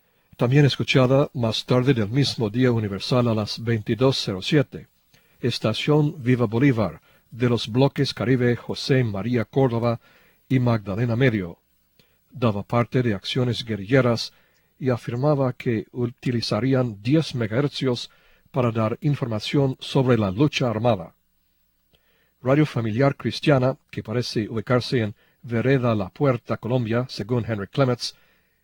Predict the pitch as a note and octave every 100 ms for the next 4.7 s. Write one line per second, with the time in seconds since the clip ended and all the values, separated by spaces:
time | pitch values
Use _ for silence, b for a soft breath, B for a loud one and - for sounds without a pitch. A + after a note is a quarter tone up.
0 | _ B2+ C#3 C3+ C3 A#2 G2+ - B2+ -
1 | G#2+ B2+ A#2 G#2 - - A#2+ A#2+ - -
2 | b b b - B2 - A#2+ D3 D3 A2
3 | - D3+ D3 - - A#2 G2+ B2 G#2+ G2
4 | A#2 A#2+ G#2+ - G2+ B2 B2+